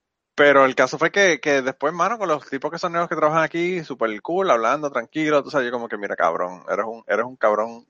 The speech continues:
eh, racista de closet, ni siquiera tienes los cojones para ser racista cien por ciento del tiempo", ¿verdad?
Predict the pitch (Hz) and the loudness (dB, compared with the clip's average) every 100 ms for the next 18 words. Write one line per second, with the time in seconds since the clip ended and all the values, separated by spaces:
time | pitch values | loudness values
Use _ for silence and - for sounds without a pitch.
0 | _ 101 101 92 113 - - 120 107 104 | _ -2 -2 0 0 -2 0 2 2 0
1 | 101 107 107 104 104 104 113 104 _ _ | -4 -8 -14 -8 2 4 4 2 _ _
2 | _ _ _ _ _ _ _ 127 117 135 | _ _ _ _ _ _ _ 0 2 2
3 | - 135 131 117 113 107 127 127 - 127 | 2 2 2 2 2 2 2 -2 0 4
4 | 110 95 92 _ - - 110 117 127 117 | 6 4 -2 _ -14 -8 -6 -6 -4 -2
5 | 113 107 98 92 90 98 | -2 -4 -8 -6 -6 -8